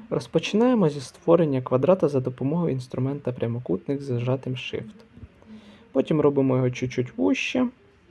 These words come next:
І за допомогою інструмента "Додати опорну точку" додаємо три опорних точки.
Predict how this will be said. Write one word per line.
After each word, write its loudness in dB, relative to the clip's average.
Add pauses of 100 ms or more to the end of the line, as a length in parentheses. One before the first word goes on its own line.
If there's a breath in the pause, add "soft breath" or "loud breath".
(680 loud breath)
І 0
за 6
допомогою 4
інструмента 0
"Додати 2
опорну 0
точку" 0
додаємо 2
три 0
опорних 0
точки. -6